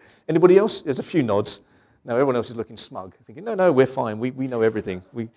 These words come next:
we, we don't do that." Um, something you might find helpful to focus the mind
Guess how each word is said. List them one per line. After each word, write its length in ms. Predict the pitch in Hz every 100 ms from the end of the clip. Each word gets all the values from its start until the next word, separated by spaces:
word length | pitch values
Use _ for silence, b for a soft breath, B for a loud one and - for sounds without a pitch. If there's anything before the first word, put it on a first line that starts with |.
| b b
we, 140 | 135
we 180 | 143 127
don't 200 | 123 110
do 160 | 104 98
that." 220 | 95 _ B B B B B B B B B _ _ _ -
Um, 320 | 147 156 156 -
something 420 | - 240 240 214
you 100 | 202
might 200 | 185 175
find 200 | 180 160
helpful 520 | 160 156 - 95 82 _ _ _ _ _
to 100 | 135
focus 400 | - 135 131 113
the 80 | 123
mind 360 | 117 98 87